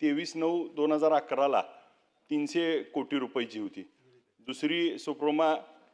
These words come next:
चार दहा दोन हजार सतराला सहाशे तेवीस कोटी रुपयाची होती, आणि एकूण लागवडीखालील क्षेत्र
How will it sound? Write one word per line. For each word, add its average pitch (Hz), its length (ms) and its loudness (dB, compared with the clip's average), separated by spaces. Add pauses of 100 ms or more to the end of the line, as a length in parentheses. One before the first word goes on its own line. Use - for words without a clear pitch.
(160)
चार 147 240 4
दहा 151 380 4 (1200)
दोन 135 140 0
हजार 147 300 6 (480)
सतराला 143 560 6 (420)
सहाशे 147 520 -2 (300)
तेवीस 160 320 2
कोटी 143 280 -2
रुपयाची 101 400 -4
होती, 98 260 -12 (580)
आणि 151 220 2 (360)
एकूण 151 440 -2 (180)
लागवडीखालील 160 760 2
क्षेत्र 143 500 -2